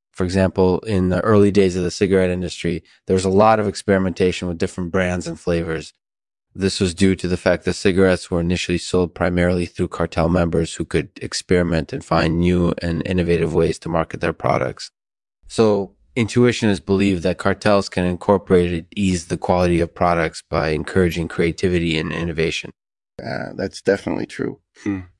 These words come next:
Speaker 2: And from what you've said, it seems like intuitionism can help us to understand why cartels are successful in terms of both profitability and quality.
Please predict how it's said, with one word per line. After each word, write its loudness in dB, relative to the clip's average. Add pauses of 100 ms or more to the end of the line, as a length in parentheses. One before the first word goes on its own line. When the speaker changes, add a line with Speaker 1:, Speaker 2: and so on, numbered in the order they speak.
(100)
Speaker 2:
And -6
from 2
what 4
you've -4
said, 4
it -6
seems 0
like 0
intuitionism 0
can -4
help -4
us -2
to -6
understand -2
why 4
cartels 0
are -8
successful -6
in -6
terms -2
of -10
both -4
profitability 0
and -2
quality. -2